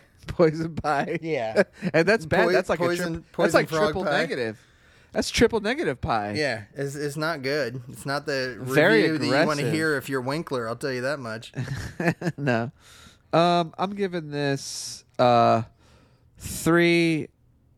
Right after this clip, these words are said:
Speaker 1: um, three Smoky Mountains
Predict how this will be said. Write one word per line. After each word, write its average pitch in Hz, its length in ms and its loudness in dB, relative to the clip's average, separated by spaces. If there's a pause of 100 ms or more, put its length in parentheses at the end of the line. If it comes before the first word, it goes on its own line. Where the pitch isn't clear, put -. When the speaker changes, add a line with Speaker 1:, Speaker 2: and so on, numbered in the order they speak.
(480)
Speaker 1:
um, 117 960 0 (1700)
three - 420 2
Smoky 139 400 -2
Mountains 117 720 -4